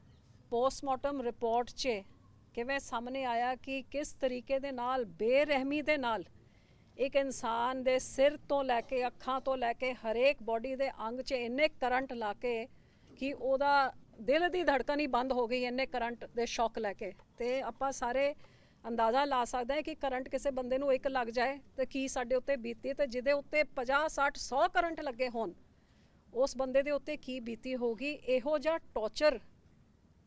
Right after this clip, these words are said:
ਕੋਈ ਇਨਸਾਨ ਇੱਕ ਦੂਜੇ ਇਨਸਾਨ ਦੇ ਉੱਤੇ ਕਰੇ। ਪਹਿਲੇ ਤਾਂ ਆ ਹੀ ਸੋਚ ਤੋਂ ਬਾਹਰ ਹੈ, ਤੇ ਫਿਰ ਜਦ ਇਹ ਪਤਾ ਲੱਗੇ ਕਿ ਆਹ ਪੁਲਿਸ ਜਿਹੜੀ ਇਨਸਾਨਾਂ ਦੀ ਰਕਸ਼ਾ ਵਾਸਤੇ ਹੁੰਦੀ ਹੈ,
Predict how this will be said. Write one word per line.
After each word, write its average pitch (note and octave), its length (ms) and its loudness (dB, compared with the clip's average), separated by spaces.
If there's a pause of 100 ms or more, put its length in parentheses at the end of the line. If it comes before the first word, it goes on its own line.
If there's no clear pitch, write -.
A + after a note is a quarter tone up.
(140)
ਕੋਈ D#4+ 180 2
ਇਨਸਾਨ C4 720 -4
ਇੱਕ C#4+ 120 -2
ਦੂਜੇ C4 300 -4
ਇਨਸਾਨ A#3+ 520 -4
ਦੇ D4+ 80 0
ਉੱਤੇ D4 280 -2
ਕਰੇ। G3 240 -6 (920)
ਪਹਿਲੇ C#4+ 180 4
ਤਾਂ D#4+ 220 2
ਆ A#3+ 160 4
ਹੀ E4 160 2
ਸੋਚ E4 320 -4
ਤੋਂ D#4+ 140 0
ਬਾਹਰ C4+ 300 0
ਹੈ, E4 60 6
ਤੇ E4+ 140 0
ਫਿਰ D#4 260 -2
ਜਦ D#4 220 2
ਇਹ D#4+ 80 4
ਪਤਾ D4 280 -2
ਲੱਗੇ D4 240 -4
ਕਿ F4 220 -2
ਆਹ F4+ 120 4
ਪੁਲਿਸ E4 480 -6
ਜਿਹੜੀ C#4+ 300 -2
ਇਨਸਾਨਾਂ D4 460 -2
ਦੀ G4+ 120 -2
ਰਕਸ਼ਾ E4 360 0
ਵਾਸਤੇ F#4 320 0
ਹੁੰਦੀ C#4+ 340 -2
ਹੈ, F3+ 100 -8